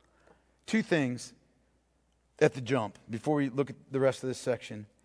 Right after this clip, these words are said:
First thing I want us to take note of is this, is that Isaiah includes himself in this confession, okay? He's gonna use the words we, we, we. Not you, not they, we. And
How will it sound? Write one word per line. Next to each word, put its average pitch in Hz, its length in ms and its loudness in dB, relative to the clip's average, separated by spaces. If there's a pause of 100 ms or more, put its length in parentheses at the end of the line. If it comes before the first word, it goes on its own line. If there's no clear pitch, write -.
(120)
First 254 200 -2
thing 247 140 2
I - 20 6
want 170 220 4
us 151 100 -6
to - 100 -16
take 156 160 2
note 139 240 2
of 127 160 6
is 107 120 -6
this, 107 340 -4 (480)
is 135 140 2
that 156 120 6
Isaiah 160 520 4
includes 139 420 -2
himself 110 640 -6
in 110 160 -4
this 104 240 -6
confession, 92 640 -12 (360)
okay? 147 380 0 (340)
He's 127 160 -4
gonna 190 200 2
use 190 260 0
the 147 80 -2
words 135 300 0
we, 101 500 -6 (300)
we, 101 580 -6 (220)
we. 95 560 -8 (180)
Not 131 240 -2
you, 160 240 0
not 147 240 4
they, 151 320 6
we. 107 480 -6 (2250)
And 165 320 4